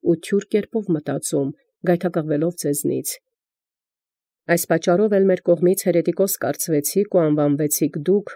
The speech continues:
որ հաստատապես ուղղափառությամբ եք խորհում, ինչպես լսեցինք նաև ուղարկվածներից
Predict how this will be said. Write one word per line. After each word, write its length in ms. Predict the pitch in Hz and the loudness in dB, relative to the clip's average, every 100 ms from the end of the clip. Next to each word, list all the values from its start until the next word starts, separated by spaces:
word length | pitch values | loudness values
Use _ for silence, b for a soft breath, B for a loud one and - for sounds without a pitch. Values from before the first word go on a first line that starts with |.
| - | -2
որ 260 | 156 151 151 | 0 0 -2
հաստատապես 720 | 180 - 165 156 139 165 170 | -4 -2 -2 -2 -2 0 0
ուղղափառությամբ 800 | 175 170 180 180 180 208 208 165 | -2 -2 -4 -4 -2 -2 -2 -2
եք 140 | 151 | -4
խորհում, 440 | - 147 - 156 143 - _ _ - | -2 -2 2 2 2 -4 _ _ -6
ինչպես 320 | 190 170 160 | -2 0 0
լսեցինք 720 | 160 160 147 151 - 226 - | 0 2 0 0 0 -2 0
նաև 480 | 175 160 160 175 - | 0 4 2 2 -2
ուղարկվածներից 1040 | 170 165 151 165 156 160 165 147 196 214 | -2 0 -2 -2 -4 0 0 2 2 0